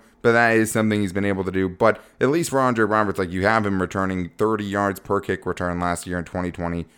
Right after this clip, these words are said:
one of the best guys in the league at it, and he averaged at least seven point four yards per punt return from twenty sixteen to twenty twenty. So that's better than what you're getting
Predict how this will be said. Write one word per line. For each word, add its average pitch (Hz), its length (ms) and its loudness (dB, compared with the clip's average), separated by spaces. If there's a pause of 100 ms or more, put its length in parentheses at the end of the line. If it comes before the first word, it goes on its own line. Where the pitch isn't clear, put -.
(140)
one 107 140 2
of 101 60 0
the 95 60 -2
best 98 300 -2
guys 95 240 -2
in 98 180 -2
the 90 80 -4
league 92 280 -4
at 90 160 0
it, 90 100 0
and 117 260 0 (280)
he 151 140 2
averaged 131 280 4
at 107 100 0
least 127 240 -2
seven 113 280 2
point 107 260 0
four 101 240 0
yards 98 300 0
per 104 160 -2
punt 123 320 -2
return 107 380 -2 (240)
from 127 160 -2
twenty 131 300 -2
sixteen 113 580 -4 (260)
to 123 120 -2
twenty 113 460 0
twenty. 101 380 0
So 87 100 -8
that's 101 220 -2
better 104 280 4
than 98 140 -2
what 92 100 -4
you're 92 120 -4
getting 92 340 -2